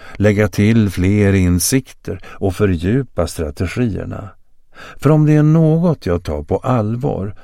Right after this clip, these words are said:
så är det att hjälpa dig att bygga en portfölj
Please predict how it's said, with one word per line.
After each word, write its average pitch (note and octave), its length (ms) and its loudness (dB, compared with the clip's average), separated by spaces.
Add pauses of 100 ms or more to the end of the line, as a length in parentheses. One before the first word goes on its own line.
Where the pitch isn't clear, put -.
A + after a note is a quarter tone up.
(140)
så - 140 -2
är D3 120 2
det F#2+ 140 0
att F#2 160 -6
hjälpa A#2 580 -2
dig D#2 300 -4
att D#2 200 -6
bygga F2+ 340 -6
en D#2 80 -8
portfölj A2 680 -4